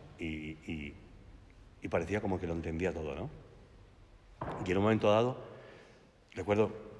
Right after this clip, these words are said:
yo lloraba, lloraba de una manera un poco infantil, ¿no? Un poco, bueno, eh, eso que, que parece como que te ahogas, ¿no? Y recuerdo que se me acercó una señora, me vio llorando, entonces se acercó con una botella de agua,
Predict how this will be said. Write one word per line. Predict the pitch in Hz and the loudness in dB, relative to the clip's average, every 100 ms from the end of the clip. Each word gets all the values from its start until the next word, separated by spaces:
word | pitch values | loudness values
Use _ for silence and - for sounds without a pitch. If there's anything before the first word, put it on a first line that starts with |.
| - - | -20 -10
yo | - | -2
lloraba, | 98 104 101 104 98 | 2 6 6 6 4
lloraba | 92 92 104 | 4 8 8
de | |
una | 98 98 | 6 4
manera | 90 98 | 4 4
un | 87 | 2
poco | 92 82 92 80 - - - - - | 0 2 2 2 -4 -16 -18 -14 -6
infantil, | 95 92 85 110 98 | -2 0 0 0 0
¿no? | 104 | 0
Un | 151 | 0
poco, | 101 95 95 80 - - - | 0 0 0 0 -6 -16 -8
bueno, | 92 78 71 | -6 -4 -6
eh, | 82 87 - - - - - | -8 -10 -18 -20 -20 -18 -10
eso | 98 92 | -6 -4
que, | 95 | -6
que | - 85 | -6 -4
parece | 92 90 95 | 0 0 0
como | 95 | -2
que | 87 | -2
te | 87 | 0
ahogas, | 87 101 87 80 | 2 2 2 -2
¿no? | 113 - - - - - - - - | -6 -8 -16 -20 -20 -20 -20 -20 -12
Y | 95 | -6
recuerdo | 87 104 104 117 117 - - - - - - - - - - | -4 0 2 2 0 -12 -16 -18 -20 -20 -20 -20 -20 -20 -10
que | - 101 | -4 -4
se | - - | -4 2
me | 98 | 2
acercó | 90 90 | 2 2
una | 107 | 2
señora, | 101 92 104 117 120 120 | 2 2 4 6 4 2
me | 87 | -2
vio | 87 95 | 0 0
llorando, | 90 95 113 120 | 2 2 2 0
entonces | 101 95 90 | -2 -2 -2
se | - | -4
acercó | 95 92 104 | -2 0 2
con | 95 | 2
una | 95 | 4
botella | 92 87 90 | 4 4 4
de | 87 | 6
agua, | 117 113 120 | 6 4 2